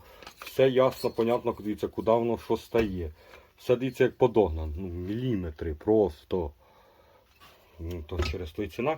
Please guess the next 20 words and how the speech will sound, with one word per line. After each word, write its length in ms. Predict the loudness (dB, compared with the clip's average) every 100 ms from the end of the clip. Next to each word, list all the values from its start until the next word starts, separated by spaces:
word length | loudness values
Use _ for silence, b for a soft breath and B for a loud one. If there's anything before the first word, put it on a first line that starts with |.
| -6
така. 300 | -10 -8 -10 _ b b b b b
Це, 120 | -4 -2
я 160 | 0
думаю, 300 | 0 0 4
ясно. 340 | 6 4 2 -2
Так, 280 | -2 -2
ну 80 | -6
що, 160 | -6 -8
ставимо 280 | -4 -4 -4
вихлопну 380 | -4 -6 -4
нашу. 320 | -4 -4 -6 -16 -16 -20 B B B B B
Провіряємо, 400 | -4 0 2 2 -2
що 100 | -4
у 60 | -2
них 280 | -2 -2
є 60 | -2
сітка, 460 | 0 2 2 0 -2 0 0
типа 260 | 0 0 0 -2 -2 -4 -2 -4
імітація 500 | 0 0 2 0 0
каталізатора. 680 | -4 -4 -6 -6 -6 -6